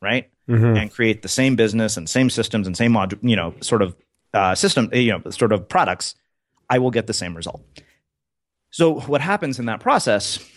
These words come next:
Speaker 1: is that we begin to confuse modeling somebody and mimicking them,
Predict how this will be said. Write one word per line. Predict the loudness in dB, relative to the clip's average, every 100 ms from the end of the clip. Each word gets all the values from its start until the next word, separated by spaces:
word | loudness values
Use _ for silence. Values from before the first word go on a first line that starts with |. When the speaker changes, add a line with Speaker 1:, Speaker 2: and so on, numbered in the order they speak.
| -20 -2
Speaker 1:
is | 2 2 0 -2
that | 0
we | 2 2
begin | 2 0
to | 0
confuse | -2 -2 -2 0
modeling | 2 4 4 0
somebody | -2 -4 -4 -6
and | -2 0
mimicking | 2 0 0 -4
them, | -4 -6